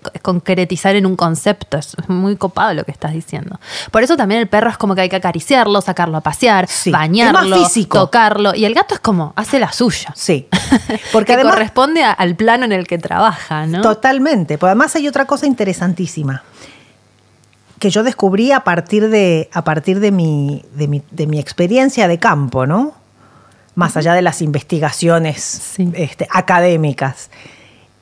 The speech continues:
Speaker 2: Los gatos tienen una sensibilidad tal que funcionan como si fueran el mercurio de un termómetro.
Speaker 1: Ajá.
Speaker 2: Entonces, vos pones un mer-, un termómetro en una si-,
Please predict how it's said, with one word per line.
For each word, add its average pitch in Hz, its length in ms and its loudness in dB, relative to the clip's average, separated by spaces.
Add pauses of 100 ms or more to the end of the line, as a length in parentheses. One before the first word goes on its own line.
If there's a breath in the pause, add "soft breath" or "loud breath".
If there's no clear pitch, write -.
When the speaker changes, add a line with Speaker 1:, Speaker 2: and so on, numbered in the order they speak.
(480)
Speaker 2:
Los 330 240 2
gatos 240 720 0 (640)
tienen 233 300 2
una 214 200 0
sensibilidad 170 800 -2
tal 170 400 0 (760)
que 220 300 0
funcionan 370 500 -4
como 233 200 2
si - 120 -8
fueran 269 440 -2
el 214 140 2
mercurio 247 600 0
de 214 100 0
un 214 100 0
termómetro. 123 720 -4 (360)
Speaker 1:
Ajá. 233 360 -4 (400 loud breath)
Speaker 2:
Entonces, - 440 -8 (220)
vos 165 160 -2
pones 196 360 -2
un 208 200 0
mer-, 214 180 -2
un 202 140 0
termómetro 226 560 0
en 156 80 -2
una 175 320 0
si-, 170 180 -10